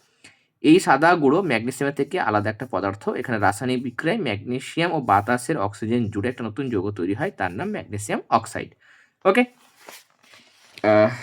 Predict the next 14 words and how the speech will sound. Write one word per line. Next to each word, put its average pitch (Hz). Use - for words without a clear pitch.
পেজ 147
নাম্বার 160
ফর্টি 156
ফোরে 151
ছিল 151
এটা। 139
এরপর 131
আমাদের 151
প্রশ্ন 156
হচ্ছে 156
এখানে 156
কেলাসন 143
কাকে 139
বলে? 139